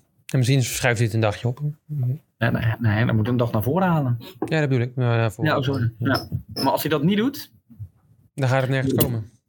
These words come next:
Speaker 2: Wordt het Jorrit Bergsma toch een verrassing tijdens de massastart?
Speaker 1: Jorrit Bergsma. Of gewoon Sven Kramer. Sven Kramer.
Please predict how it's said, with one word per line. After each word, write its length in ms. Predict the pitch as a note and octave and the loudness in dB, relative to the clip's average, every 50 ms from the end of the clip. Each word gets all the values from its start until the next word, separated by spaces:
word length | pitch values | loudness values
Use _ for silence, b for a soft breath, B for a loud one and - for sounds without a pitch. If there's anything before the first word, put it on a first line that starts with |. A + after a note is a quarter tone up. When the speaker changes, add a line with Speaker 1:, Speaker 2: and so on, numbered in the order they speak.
| _ _ _ | _ _ _
Speaker 2:
Wordt 200 | - C3 C3+ C3 | -4 -2 -2 -2
het 80 | C3 D3 | 0 0
Jorrit 180 | D#3+ D3+ A2+ | 0 0 0
Bergsma 460 | A2+ C#3 D3 C#3+ - A2+ F#2+ E2+ - - _ _ _ _ | 0 0 -2 -2 -2 -2 -4 -4 -6 -10 _ _ _ _
toch 380 | - B3+ - - - - - - | 0 2 2 2 0 -2 -6 -4
een 160 | - D#3+ D3+ | -2 -2 0
verrassing 520 | C3 C#3+ D3 C#3 - - A#2 G2+ F#2+ - - _ _ _ _ | 0 0 0 0 0 0 -2 -2 -2 -4 -8 _ _ _ _
tijdens 300 | - D3 C3 A#2+ A#2 - | -2 0 0 0 0 0
de 80 | - | 0
massastart? 640 | A#2+ G#2 G#2+ G#2+ G#2+ G#2+ - - - - - C#3 C3 - _ _ _ _ B B B B B B B B _ _ _ _ _ _ _ _ _ _ | 0 0 0 0 -2 -2 -2 -2 -4 -6 -8 -10 -14 -14 _ _ _ _ B B B B B B B B _ _ _ _ _ _ _ _ _ _
Speaker 1:
Jorrit 300 | - - A#2 G#2+ G#2 G#2 | -4 0 2 2 2 2
Bergsma. 320 | G2+ G#2 G2+ G2+ G2+ A#2+ - | 2 2 2 2 2 0 0
Of 120 | B2+ - | 0 0
gewoon 220 | - - C#3 B2 G#2+ | 0 2 2 2 2
Sven 200 | - B2+ A#2+ A2+ | 0 0 0 0
Kramer. 380 | A2 A#2 B2 C#3 C3+ A#2+ - | 0 0 0 0 -2 -4 -4
Sven 140 | - - B2+ | -2 -2 -2
Kramer. 420 | A#2+ - A#2+ B2+ C3+ C3 A#2 G#2+ | 0 0 0 0 2 0 0 -2